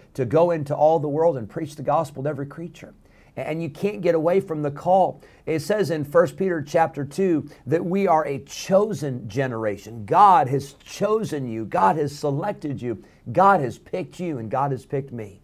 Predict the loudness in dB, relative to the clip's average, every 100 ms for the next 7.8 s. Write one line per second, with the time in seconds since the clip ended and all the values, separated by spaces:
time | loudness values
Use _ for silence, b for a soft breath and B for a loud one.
0 | _ _ _ _ 0 4 4 4 4 2
1 | 2 0 0 -2 6 8 8 6 0 -4
2 | -6 2 6 6 6 -4 -2 2 2 2
3 | -4 -16 _ _ _ -6 -4 2 2 0
4 | -6 b b b 2 2 4 4 4 2
5 | 2 2 0 -4 2 6 8 8 6 2
6 | -2 0 0 -4 -6 -8 -8 -4 0 2
7 | 0 -2 -8 -10 -8 -8 -12 -16